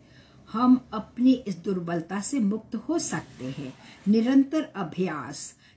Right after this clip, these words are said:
निरंतर सावधानी ही हमें सचेत रखेगी। आइए, आज नव वर्ष के आरंभ में हम स्वयं को ही वचन देते हुए,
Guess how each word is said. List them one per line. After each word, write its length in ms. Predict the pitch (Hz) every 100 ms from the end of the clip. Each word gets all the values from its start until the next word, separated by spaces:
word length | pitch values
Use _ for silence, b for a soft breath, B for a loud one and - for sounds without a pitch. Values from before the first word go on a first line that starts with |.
| -
निरंतर 580 | 226 240 269 277 320 330
सावधानी 1300 | - - - - - 202 190 180 170 220 240 285
ही 220 | 302 233 185
हमें 300 | 180 175 190
सचेत 540 | - - - 180 175
रखेगी। 640 | 156 151 - 131 120 127 135 _ B B B -
आइए, 540 | 185 175 185 226 294 - b b b b _ 190
आज 440 | 220 262 220 -
नव 340 | 185 196 247 247
वर्ष 340 | 165 220 214
के 120 | -
आरंभ 400 | 226 190 190 202
में 200 | 202 220
हम 160 | 226 240
स्वयं 520 | 226 - 202 247 320
को 140 | 320 285
ही 140 | 262
वचन 360 | 202 190 214 185
देते 360 | 170 151 -
हुए, 360 | 156 151 175